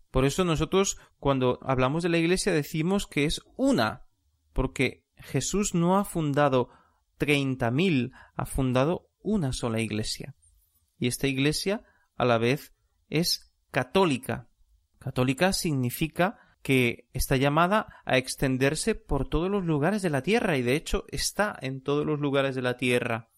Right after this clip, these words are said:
Aunque haya todavía muchos millones y millones de personas que no pertenecen a la Iglesia, que todavía no han sido evangelizadas o que pertenecen a otras confesiones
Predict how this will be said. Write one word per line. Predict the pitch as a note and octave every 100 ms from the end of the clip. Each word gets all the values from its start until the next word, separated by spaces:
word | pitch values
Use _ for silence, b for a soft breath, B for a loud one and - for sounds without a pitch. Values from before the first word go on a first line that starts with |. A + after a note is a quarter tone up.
| _
Aunque | - C3+ C3 C3
haya | C#3+
todavía | E3+ D#3+ D#3+ E3+ E3+ -
muchos | C#3+ E3 F#3 G3+ A3+ A3 - F#3 E3+ F3 B B B
millones | - D#3+ E3 D3+ G3 G3+ G3 -
y |
millones | F3+ E3 G3 F#3+ E3
de |
personas | E3 D#3 C3+ F#3 F3 C3+ C3 B B B
que | C#3+
no | C#3 E3
pertenecen | - F3 - E3+ F3 C#3+ B2 -
a | D#3+
la | F3+
Iglesia, | F3+ E3 F3+ E3 - D3+ D#3 _ b b b _ _
que | -
todavía | C3+ B2+ B2 C#3
no | D#3 D#3
han |
sido | D3+ F3+ E3+ C#3 -
evangelizadas | D#3 D#3+ D#3 - D#3+ C#3+ - E3+ D#3+ D#3 F#3 -
o | D#3 E3
que | F#3+ F#3+ - B B
pertenecen | - C3 B2+ D3 F3 D3+
a | C#3
otras | D#3+ E3+ D3+ D3 -
confesiones | D#3+ D3 - E3 - E3 D#3+ D3 E3 -